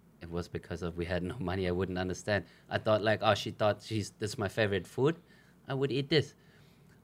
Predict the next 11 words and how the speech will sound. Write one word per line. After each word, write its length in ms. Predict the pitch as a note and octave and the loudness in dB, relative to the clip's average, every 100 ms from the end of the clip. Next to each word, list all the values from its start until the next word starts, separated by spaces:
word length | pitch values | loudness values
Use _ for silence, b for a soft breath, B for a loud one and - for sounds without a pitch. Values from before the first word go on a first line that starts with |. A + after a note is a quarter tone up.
| _ | _
Or 320 | - F#2 F2+ F2+ | 0 4 6 6
n-, 240 | F#2 F2+ - _ _ _ | 2 -4 -8 _ _ _
I 140 | G2 G#2 | 2 4
know 260 | G#2 A#2 | 6 4
my 120 | A2 G#2 | 6 4
mom 320 | G2+ G2+ G2 | 6 4 4
would 180 | G2 F#2+ - - - _ | 0 -2 -4 -20 -20 _
sacrifice 680 | - - G#2 - G#2 - F#2+ | -16 -2 -2 -2 -2 2 2
a 40 | G2 | 2
lot 300 | G2 F#2+ - | 2 2 2
for 280 | - F2+ | -2 -2